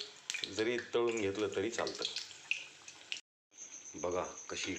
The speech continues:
टम्म फुगलेली आहे पुरी. या लवकर या, मी आपली वाट बघतोय. बघा आपली आजची बटाटा पुरी रेसिपी तयार आहे. Ready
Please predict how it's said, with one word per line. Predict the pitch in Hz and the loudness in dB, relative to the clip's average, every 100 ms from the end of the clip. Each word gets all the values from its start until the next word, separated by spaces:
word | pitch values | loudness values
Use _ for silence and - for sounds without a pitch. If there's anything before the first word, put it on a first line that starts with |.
| - | -2
टम्म | 107 107 107 104 104 98 | 0 2 2 0 0 -2
फुगलेली | - 90 90 90 85 | -2 0 0 2 0
आहे | 78 | 0
पुरी. | 78 78 - - - - - - - - - - - - - - - - - | -2 -4 -4 -8 -12 -8 -4 -2 0 -2 -6 -12 -14 -14 -14 -14 -14 -14 -2
या | 92 - - | 0 0 0
लवकर | 80 110 - - - - | 0 0 -2 -4 0 2
या, | - - - - - - - - - - - - - - - - 95 | 2 -2 -6 -10 -12 -12 -12 -12 -12 -14 -12 -12 -12 -10 -10 -6 0
मी | |
आपली | 101 95 101 | 2 2 2
वाट | 90 98 92 | 4 2 2
बघतोय. | 87 - - - - - - - - - - - - - _ _ _ _ 95 | -2 -2 -6 -6 -12 -12 -12 -12 -12 -12 -14 -12 -14 -16 _ _ _ _ 0
बघा | 104 101 82 - _ - - - - - | 2 4 0 -6 _ -20 -20 -20 -10 -4
आपली | 92 104 107 | -2 2 4
आजची | 101 - - 107 104 98 - - _ _ _ _ | 4 2 -2 0 0 -2 -6 -16 _ _ _ _
बटाटा | - 98 113 104 110 | 0 2 4 4 4
पुरी | - 110 127 - - - | 2 2 0 -2 -8 -10
रेसिपी | - 101 95 113 113 113 113 - - - | -2 0 0 -2 0 0 -2 -6 -12 0
तयार | 92 101 | 2 4
आहे. | 98 80 95 - - - - - | 2 0 -4 -6 -20 -20 -14 -4
Ready | 85 95 | 0 0